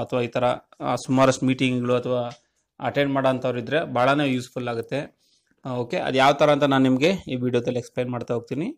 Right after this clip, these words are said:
ಇದಕ್ಕಾಗಿ ನೀವು ಫಸ್ಟು ಪ್ಲೇ ಸ್ಟೋರ್ ಒಳಗಡೆ ಹೋಗ್ಬೇಕು. ಪ್ಲೇ ಸ್ಟೋರ್ ಒಳಗಡೆ ಹೋಗ್ಬಿಟ್ಟು ವಾಲ್ಯೂಮ್ ಟೈಮರ್ ಅಂತ ಒಂದು ಈ ಲೋಗೋ ಕಾಣೋಂಥ ಒಂದು ಅಪ್ಲಿಕೇಶನ್ ಇನ್‌ಸ್ಟಾಲ್ ಮಾಡಿ. ಕೇವಲ ಏಟ್ ಹಂಡ್ರೆಡ್ ಎಂ ಬಿ ಇದೆ. ಆ, just ಒಂದು ಸೆಕೆಂಡ್ ಒಳಗಡೆ ನಿಮ್ಗೆ ಅದು ಇನ್‌ಸ್ಟಾಲ್ ಆಗುತ್ತೆ. ಅದು ಇನ್‌ಸ್ಟಾಲ್ ಆದ್ಮೇಲೆ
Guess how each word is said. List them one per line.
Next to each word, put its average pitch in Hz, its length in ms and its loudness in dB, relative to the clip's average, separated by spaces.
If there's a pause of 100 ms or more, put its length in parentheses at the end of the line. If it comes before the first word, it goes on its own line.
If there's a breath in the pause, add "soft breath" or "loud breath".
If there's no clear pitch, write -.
(380 soft breath)
ಇದಕ್ಕಾಗಿ 165 380 4
ನೀವು 170 160 2
ಫಸ್ಟು 170 340 -4
ಪ್ಲೇ 147 200 2
ಸ್ಟೋರ್ 139 220 0
ಒಳಗಡೆ 127 240 0
ಹೋಗ್ಬೇಕು. 117 440 -2 (1800)
ಪ್ಲೇ 160 100 8
ಸ್ಟೋರ್ 165 200 2
ಒಳಗಡೆ 160 240 4
ಹೋಗ್ಬಿಟ್ಟು 143 340 2 (200)
ವಾಲ್ಯೂಮ್ 151 360 4
ಟೈಮರ್ 139 280 2
ಅಂತ 131 180 -2
ಒಂದು 131 260 -2
ಈ 135 100 0
ಲೋಗೋ 135 300 2
ಕಾಣೋಂಥ 127 340 -2
ಒಂದು 120 180 -4
ಅಪ್ಲಿಕೇಶನ್ 131 480 -4
ಇನ್‌ಸ್ಟಾಲ್ 117 360 -4
ಮಾಡಿ. 117 220 -6 (160)
ಕೇವಲ 151 240 2
ಏಟ್ 139 240 4
ಹಂಡ್ರೆಡ್ 135 220 0 (120)
ಎಂ 127 120 0
ಬಿ 135 100 2
ಇದೆ. 127 200 0 (640 soft breath)
ಆ, 180 60 -6 (480)
just 139 260 -4 (120)
ಒಂದು 123 140 0
ಸೆಕೆಂಡ್ 143 400 -2
ಒಳಗಡೆ 135 220 2
ನಿಮ್ಗೆ 127 240 -4
ಅದು 120 120 -6
ಇನ್‌ಸ್ಟಾಲ್ 117 340 -6
ಆಗುತ್ತೆ. 110 320 -6
ಅದು 135 120 -2
ಇನ್‌ಸ್ಟಾಲ್ 143 260 0
ಆದ್ಮೇಲೆ 135 380 2